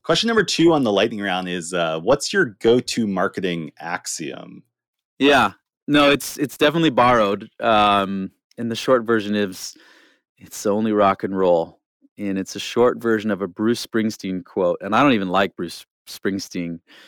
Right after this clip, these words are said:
Speaker 2: And I thought it was my dad's quote, and then I came to find that it's actually a Bruce Springsteen quote. But the longer version is something like, you have to hold these two different ideas,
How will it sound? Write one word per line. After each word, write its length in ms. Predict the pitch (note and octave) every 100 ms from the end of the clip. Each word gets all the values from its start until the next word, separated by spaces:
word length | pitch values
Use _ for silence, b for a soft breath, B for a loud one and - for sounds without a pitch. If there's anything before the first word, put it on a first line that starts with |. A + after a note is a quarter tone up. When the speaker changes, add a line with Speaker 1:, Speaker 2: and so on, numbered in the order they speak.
| b b _
Speaker 2:
And 240 | G2 G2 F#2+ -
I 140 | E3+
thought 180 | A3+ G3
it 20 |
was 100 | C#3+
my 140 | B2
dad's 460 | A2+ A#2+ A2 E3 E3
quote, 420 | - F#3+ G3+ G#3+
and 140 | C#3 D3
then 100 | C3+
I 60 |
came 240 | A#2+ C#3+ C3
to 80 |
find 320 | B2+ B2+ A#2+ A2
that 80 |
it's 160 | G2+ -
actually 300 | A2 G#2 G#2
a 20 |
Bruce 340 | F#2 G2+ F#2+ -
Springsteen 640 | - A2+ G2+ - F#2 F2
quote. 280 | - F2 - B B -
But 140 | B2
the 80 | C#3
longer 340 | D3+ F3+ F3+
version 340 | C#3 C3 A#2 A2+
is 120 | G#2
something 340 | A#2 G2+ G2
like, 160 | F#2+ -
you 100 | A#2
have 240 | C3+ D3
to 100 | -
hold 160 | B2+ B2
these 160 | G#2+ -
two 180 | C3
different 300 | C3 A#2+ A2
ideas, 440 | G#2+ F#2+ G2+ F#2+